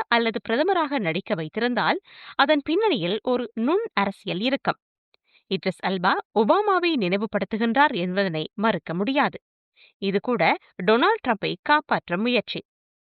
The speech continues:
அதிகாரங்கள் குவிந்துள்ள ஓர் அதிபராகவே இட்ரிஸ் அல்பா வெளிப்படுகின்றார்.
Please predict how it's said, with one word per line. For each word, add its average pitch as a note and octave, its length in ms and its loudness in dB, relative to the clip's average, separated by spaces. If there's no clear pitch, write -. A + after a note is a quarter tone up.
அதிகாரங்கள் A3+ 680 2
குவிந்துள்ள C4 680 2
ஓர் G3 280 0
அதிபராகவே F3+ 680 0
இட்ரிஸ் F3+ 400 -8
அல்பா G3 320 2
வெளிப்படுகின்றார். F#3 640 -4